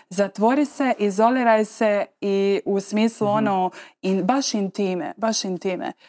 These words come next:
Speaker 1: Ovo sve može biti stvarno
Speaker 2: Da.
Speaker 1: jako veliki u vremenima suhoće, u razno raznim, ono, jer Bog progora i kroz druge i kroz susrete i svašta nešto,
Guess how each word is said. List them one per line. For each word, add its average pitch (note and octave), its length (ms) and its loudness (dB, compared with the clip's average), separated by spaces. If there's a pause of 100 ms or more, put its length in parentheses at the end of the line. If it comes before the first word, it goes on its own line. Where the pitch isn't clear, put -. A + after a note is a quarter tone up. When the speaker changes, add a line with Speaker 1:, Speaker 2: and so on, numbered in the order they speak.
(180)
Speaker 1:
Ovo A#3+ 220 2
sve C4+ 180 -2
može A#3 340 2
biti G#3+ 280 -2
stvarno G#3+ 480 2
Speaker 2:
Da. D#3 160 0
Speaker 1:
jako A3+ 320 2
veliki G3+ 800 0
u G3+ 120 0
vremenima G3 680 0
suhoće, G3+ 800 -2
u F#3 100 0
razno A#3 300 2
raznim, G#3 420 2
ono, F#3 440 2
jer F#3+ 180 0
Bog G#3 220 2
progora F#3+ 500 2
i F3 80 -6
kroz F#3+ 300 -2
druge F#3 380 0
i F#3 80 -2
kroz F#3 260 -6
susrete G3 480 -4
i F3+ 40 -6
svašta G3+ 340 -2
nešto, G#3 380 -2